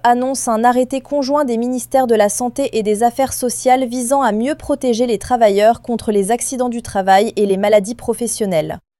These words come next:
Selon Lotfi Majoub, directeur général de l'inspection de la médecine du travail, le texte prolonge la durée de prise en charge des victimes,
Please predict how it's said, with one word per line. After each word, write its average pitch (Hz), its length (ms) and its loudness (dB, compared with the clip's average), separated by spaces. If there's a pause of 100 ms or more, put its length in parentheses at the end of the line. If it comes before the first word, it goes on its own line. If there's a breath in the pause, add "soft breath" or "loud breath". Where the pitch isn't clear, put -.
(200)
Selon 269 300 2
Lotfi 302 400 0
Majoub, 262 520 2 (100)
directeur 262 500 0
général 240 460 0
de 214 80 4
l'inspection 240 560 -4
de 240 80 2
la 196 100 4
médecine 233 420 -4
du 254 140 -6
travail, 208 600 4
le 220 180 -2
texte 277 420 -2
prolonge 277 560 0
la 226 140 2
durée 226 260 0
de 208 100 0
prise 240 300 -6
en 233 80 -2
charge 240 300 -2
des 214 200 0
victimes, 240 600 -4